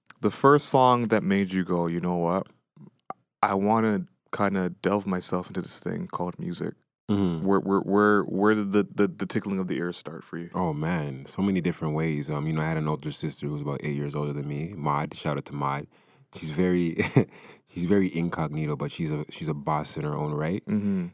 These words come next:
Speaker 2: And she really put me onto music. Um, you know, she bought one of my first C Ds, which was the Michael Jackson Invincible C D. Um, and there was a
Speaker 1: Wow.
Speaker 2: song. Yeah. There was
Speaker 1: Wow.
Speaker 2: a s-, yeah, yeah, yeah. And there was a song called, um,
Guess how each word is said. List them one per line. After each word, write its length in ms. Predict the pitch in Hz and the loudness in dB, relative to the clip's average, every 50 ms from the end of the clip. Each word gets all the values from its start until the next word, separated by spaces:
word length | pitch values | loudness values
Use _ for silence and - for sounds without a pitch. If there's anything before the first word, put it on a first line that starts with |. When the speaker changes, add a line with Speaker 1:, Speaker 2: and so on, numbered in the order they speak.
| _ _ - | _ _ -8
Speaker 2:
And 380 | - 85 87 85 85 85 80 | -4 -2 -2 -2 -2 -2 -2
she 140 | - - 127 | 0 2 4
really 200 | 139 143 147 135 | 4 4 4 4
put 160 | - - 98 | 2 2 2
me 80 | 90 82 | 2 0
onto 240 | 80 78 76 - - | 0 -2 -4 -6 -4
music. 400 | 76 85 92 78 67 65 - - | -4 -2 -2 -2 -4 -6 -6 -6
Um, 460 | 73 73 71 71 71 69 65 65 - - - | -4 -4 -4 -4 -6 -6 -8 -10 -12 -10 -8
you 100 | - 78 | -6 -4
know, 120 | 73 73 71 | -4 -4 -4
she 160 | - - - | -6 -6 -2
bought 240 | 71 185 - 90 78 | 2 4 4 4 4
one 160 | 165 175 85 | 4 2 2
of 80 | 82 80 | 0 0
my 120 | 80 78 | -2 -2
first 340 | - - 170 160 - - - | -4 -4 -4 -4 -4 -4 -8
C 180 | - - 156 | -10 -8 -6
Ds, 260 | 147 160 165 160 147 151 | -4 -2 -2 -2 -2 -4
which 140 | 147 - | -6 -8
was 140 | 143 147 147 | -8 -8 -8
the 80 | 147 139 | -6 -4
Michael 340 | 147 156 156 - - 160 156 | -4 -4 -4 -2 -4 -4 -4
Jackson 500 | - - 156 147 - - - - 78 - | -4 -4 -4 -4 -4 -6 -8 -8 -8 -8
Invincible 640 | - 76 76 73 71 80 82 - - - - 73 71 | -6 -6 -6 -6 -4 -4 -4 -4 -6 -8 -8 -8 -10
C 180 | - - - 73 | -10 -12 -10 -8
D. 260 | 69 69 80 107 - _ _ _ _ _ _ _ _ _ _ _ _ - | -8 -6 -8 -8 -10 _ _ _ _ _ _ _ _ _ _ _ _ -8
Um, 260 | - 80 78 78 76 | -6 -4 -2 -2 -2
and 120 | 76 78 78 | -4 -4 -4
there 80 | 80 | -4
was 140 | 73 73 76 | -6 -2 2
a 40 | 98 | 4
Speaker 1:
Wow. 440 | 104 123 160 156 107 92 85 80 76 | 6 8 8 8 8 8 6 4 2
Speaker 2:
song. 340 | 71 73 73 156 - - - | 0 -2 -6 -8 -10 -12 -10
Yeah. 360 | - - - 80 160 156 156 73 | -6 -4 -2 -2 -2 -2 -2 -2
There 100 | 73 85 | 0 6
was 80 | 117 139 | 8 10
Speaker 1:
Wow. 640 | 175 208 233 254 254 233 214 190 175 165 143 127 | 10 10 10 10 10 10 10 10 10 8 8 8
Speaker 2:
a 80 | 110 92 | 6 6
s-, 240 | 87 85 82 80 80 | 4 4 2 0 -2
yeah, 160 | - - - | -2 -2 -2
yeah, 20 | |
yeah. 400 | - 156 80 82 80 - 147 143 - - _ _ _ _ - _ _ _ _ - | -2 -2 -2 -2 -2 -2 -4 -6 -8 -12 _ _ _ _ -20 _ _ _ _ -8
And 140 | 85 82 - | -4 -2 -2
there 60 | 82 | -2
was 120 | 78 - 80 | -4 -4 -6
a 60 | 76 | -8
song 420 | - - - 87 87 85 82 80 | -6 -2 0 0 2 2 0 -2
called, 320 | - - - - - 73 76 | -2 -2 0 0 0 0 0
um, 680 | 73 73 73 - 71 73 71 71 71 71 76 147 151 | -2 -2 -2 -2 -4 -4 -6 -8 -10 -12 -14 -16 -18